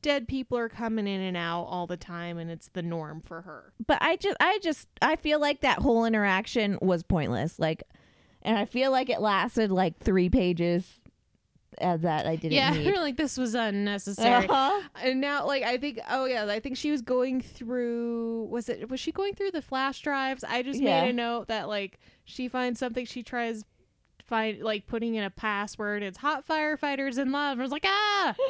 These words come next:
Speaker 2: <laughs>
Speaker 1: we know about that."
Speaker 2: Yeah, we know about hot firefighters in love.
Speaker 1: Universe building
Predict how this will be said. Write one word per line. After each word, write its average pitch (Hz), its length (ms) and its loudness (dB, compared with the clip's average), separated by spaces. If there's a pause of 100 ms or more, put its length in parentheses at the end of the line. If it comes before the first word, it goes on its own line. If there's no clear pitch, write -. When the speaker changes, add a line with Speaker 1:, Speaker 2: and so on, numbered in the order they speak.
Speaker 2:
<laughs> 381 760 0
Speaker 1:
we 349 160 4
know 403 220 4
about 302 260 2
that." 285 160 4
Speaker 2:
Yeah, 440 320 8
we 302 240 4
know 247 240 6
about 175 300 4
hot 190 220 2
firefighters 208 540 0
in 180 140 4
love. 240 260 2
Speaker 1:
Universe 381 460 4
building 294 720 0